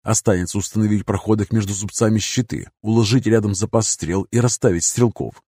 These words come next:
Интересно, как там у Рету дела продвигаются? Рыжий окончательно переместился к мастерам. Он вырыл яму для приготовления березового клея,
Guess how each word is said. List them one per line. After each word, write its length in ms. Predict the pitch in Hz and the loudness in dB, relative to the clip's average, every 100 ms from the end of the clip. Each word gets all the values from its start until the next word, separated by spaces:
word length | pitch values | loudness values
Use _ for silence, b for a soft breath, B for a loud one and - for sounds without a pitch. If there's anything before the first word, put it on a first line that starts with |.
| _ | _
Интересно, 640 | 107 107 98 85 - 67 - | -4 -2 -2 -4 -8 -12 -10
как 220 | 82 82 | -8 -4
там 200 | - 110 | 0 2
у 60 | 104 | 4
Рету 240 | 110 101 | 2 2
дела 240 | 101 107 101 | 0 2 2
продвигаются? 760 | 98 98 98 98 95 - 87 - _ _ _ _ | 0 -4 0 0 0 -4 -8 -12 _ _ _ _
Рыжий 360 | 107 110 101 - | 2 2 2 -4
окончательно 580 | 95 110 - 135 117 | 0 0 2 0 0
переместился 600 | 104 104 107 - 113 - | 0 0 0 0 -2 -2
к 40 | - | -6
мастерам. 520 | 101 - 95 - 107 _ _ _ | -6 -4 -6 -6 -14 _ _ _
Он 200 | 117 123 | 2 4
вырыл 300 | 107 131 110 | 4 4 4
яму 320 | 85 92 117 | 2 0 0
для 160 | 95 110 | 2 2
приготовления 720 | 117 110 101 85 101 117 113 | 2 -2 -2 0 2 2 2
березового 760 | 98 92 107 107 110 107 107 | 0 0 0 2 2 2 0
клея, 400 | 101 90 65 50 | -4 -6 -6 -12